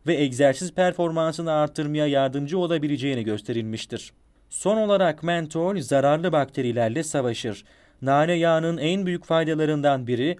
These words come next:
antimikrobiyal özelliğidir. Çok sayıda çalışma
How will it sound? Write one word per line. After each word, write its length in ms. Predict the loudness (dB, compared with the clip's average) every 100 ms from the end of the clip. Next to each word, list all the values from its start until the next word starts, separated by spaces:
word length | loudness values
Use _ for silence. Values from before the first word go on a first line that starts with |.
| 0
antimikrobiyal 800 | 0 0 -2 -2 -2 0 2 2
özelliğidir. 760 | 0 -2 -2 -2 -4 -6 -10 _ _
Çok 240 | -4 -4 -2
sayıda 380 | 0 2 2 0
çalışma 600 | -2 -2 -2 -2 -2